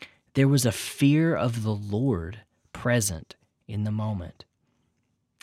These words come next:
Now, why would I say that? How many people in our day, knowing our own guilt, still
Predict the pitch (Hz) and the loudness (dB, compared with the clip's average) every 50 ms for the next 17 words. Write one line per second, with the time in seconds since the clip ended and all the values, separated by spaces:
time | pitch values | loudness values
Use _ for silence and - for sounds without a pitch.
0 | _ - - 107 110 113 127 139 143 139 135 131 117 110 - - - 139 143 147 | _ -10 -8 -6 -2 0 2 4 4 4 4 4 2 2 2 2 4 6 6 6
1 | 120 101 92 95 78 78 - - _ _ _ - - - - - _ _ _ _ | 6 4 2 -4 -6 -10 -14 -20 _ _ _ -20 -20 -20 -20 -20 _ _ _ _
2 | _ _ - - 165 180 208 226 214 190 - - - - 156 143 - 131 127 123 | _ _ -2 0 2 4 6 6 6 4 2 0 -2 -2 -2 0 2 4 4 4
3 | - - - 120 123 123 123 - - 113 117 117 117 110 110 104 98 - 113 110 | 4 2 2 4 4 4 4 2 2 2 2 4 2 2 0 -2 0 2 2 2
4 | 107 98 87 90 90 107 104 - _ _ _ _ _ _ _ _ _ _ _ _ | 2 0 -2 -6 -8 -10 -12 -16 _ _ _ _ _ _ _ _ _ _ _ _
5 | - 113 117 123 135 143 151 156 151 151 139 - - - - 120 113 - - - | 2 4 6 8 8 8 8 6 6 6 4 2 2 0 2 2 2 2 2 4
6 | 120 127 135 135 127 107 95 98 80 73 78 - - - _ _ _ _ _ _ | 6 8 8 8 8 6 4 0 -4 -6 -8 -12 -16 -20 _ _ _ _ _ _
7 | _ _ _ _ - - - - - - - 139 143 139 117 104 98 98 104 104 | _ _ _ _ -6 -2 0 0 0 2 4 4 6 6 6 4 2 -2 -4 -6